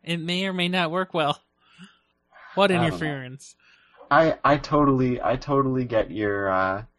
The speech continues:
Speaker 2: your, uh, your feeling on that, Brian. That makes a lot of sense.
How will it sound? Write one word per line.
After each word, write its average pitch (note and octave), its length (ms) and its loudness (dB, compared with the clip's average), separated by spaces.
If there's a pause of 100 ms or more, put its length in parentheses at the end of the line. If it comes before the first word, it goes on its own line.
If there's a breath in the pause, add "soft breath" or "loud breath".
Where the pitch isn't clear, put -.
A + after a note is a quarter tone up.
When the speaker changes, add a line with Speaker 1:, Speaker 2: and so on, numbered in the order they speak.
(340 soft breath)
Speaker 2:
your, G2+ 360 2
uh, F#2+ 280 2
your G#2 200 -6
feeling F#2+ 400 0
on F2+ 120 -2
that, F2+ 180 -4
Brian. F#2 320 -2
That F2+ 180 -6
makes G2+ 220 -10
a G2+ 60 -4
lot F#2 160 2
of F#2 80 -8
sense. - 360 -12